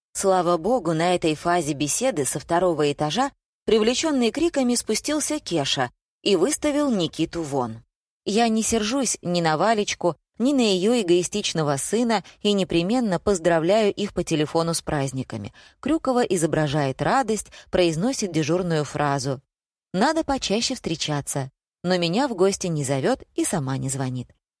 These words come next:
Оксана и Маша в курсе этой истории, но они ее не комментируют. Маруська лишь один раз откровенно сказала: «Мусик, не всем следует помогать». Очевидно,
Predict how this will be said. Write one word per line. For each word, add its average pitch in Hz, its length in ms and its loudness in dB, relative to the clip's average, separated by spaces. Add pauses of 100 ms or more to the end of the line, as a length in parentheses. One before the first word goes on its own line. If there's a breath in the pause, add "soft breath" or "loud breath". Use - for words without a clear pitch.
(180)
Оксана 160 600 0
и - 20 0
Маша 202 320 0
в - 80 -14
курсе - 360 -2
этой 156 340 -2
истории, 165 540 -2 (200)
но 185 160 2
они 254 380 0
ее 196 200 2
не 220 160 -2
комментируют. 160 880 -2 (280)
Маруська 214 540 0
лишь 214 240 0
один 156 320 -2
раз 190 260 -2
откровенно 156 600 -2
сказала: 139 600 -2 (200)
«Мусик, 214 520 -4 (400)
не 202 220 0
всем 254 300 0
следует 151 440 -2
помогать». 165 580 -4 (600)
Очевидно, 220 680 0